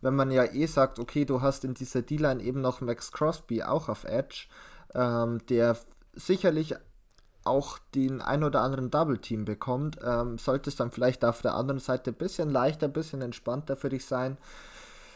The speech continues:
Scheint er aktuell noch nicht ausnutzen zu können und, ähm,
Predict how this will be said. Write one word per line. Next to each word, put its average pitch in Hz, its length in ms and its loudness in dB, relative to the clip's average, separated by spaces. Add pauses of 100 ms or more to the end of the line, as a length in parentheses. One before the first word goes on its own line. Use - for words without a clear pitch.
(1200)
Scheint 165 460 6
er 156 120 8
aktuell 151 360 4
noch 143 140 4
nicht 147 240 0
ausnutzen 117 640 -2
zu 113 160 -6
können 131 500 0
und, 117 920 2
ähm, 110 540 0